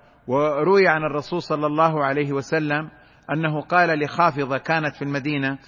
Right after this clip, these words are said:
يقال لمن يشتغل في الختان من النساء خافضة، قال لخافضة ممن تعمل بذلك في المدينة، قال: "أقطعي وأشمي، أقطعي وأشمي،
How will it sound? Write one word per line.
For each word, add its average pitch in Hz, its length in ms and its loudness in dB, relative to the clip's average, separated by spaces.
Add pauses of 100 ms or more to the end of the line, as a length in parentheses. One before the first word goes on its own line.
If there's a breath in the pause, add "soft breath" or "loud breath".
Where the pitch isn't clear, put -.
(200 loud breath)
يقال 156 340 0
لمن 143 380 -4 (640 soft breath)
يشتغل 139 460 -4
في 123 360 -8
الختان 156 600 -4 (200)
من 127 140 -4
النساء 143 540 -4 (240)
خافضة، 131 600 -2 (1200 soft breath)
قال 165 300 0
لخافضة 147 560 -2
ممن 139 480 -6 (360)
تعمل 156 360 0
بذلك 143 460 0
في 131 120 -6
المدينة، 160 640 -4 (360 soft breath)
قال: 156 240 0 (580)
"أقطعي 185 500 0
وأشمي، 160 720 0 (1120)
أقطعي 147 600 -2 (120)
وأشمي، 139 580 -4